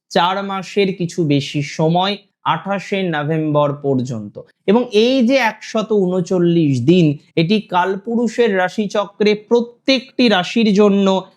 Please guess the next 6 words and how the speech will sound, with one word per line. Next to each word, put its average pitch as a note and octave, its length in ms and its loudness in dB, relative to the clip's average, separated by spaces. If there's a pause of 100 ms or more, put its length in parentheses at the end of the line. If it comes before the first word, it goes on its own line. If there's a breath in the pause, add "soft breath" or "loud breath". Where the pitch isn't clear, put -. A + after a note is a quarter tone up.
(200 soft breath)
প্রত্যেকটি A#3 640 0
লগ্নের G#3 600 2
জন্য A3 360 2
কিন্তু F#3+ 500 0 (200 loud breath)
অতিরিক্ত F#3+ 640 2
গুরুত্বপূর্ণ। C#3+ 1000 0